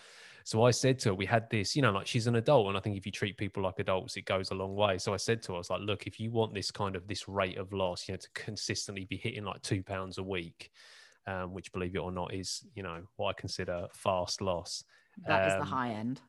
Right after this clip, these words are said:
Speaker 1: Yeah, that's the high end. Um, I said, "It's gonna need to be,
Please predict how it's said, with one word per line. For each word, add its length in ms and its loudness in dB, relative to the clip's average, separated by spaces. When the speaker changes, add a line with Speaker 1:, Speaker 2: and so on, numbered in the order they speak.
Speaker 1:
Yeah, 240 6
that's 180 2
the 100 -2
high 200 6
end. 400 2
Um, 580 2
I 40 2
said, 180 0
"It's 120 -4
gonna 220 4
need 280 2
to 80 -4
be, 580 2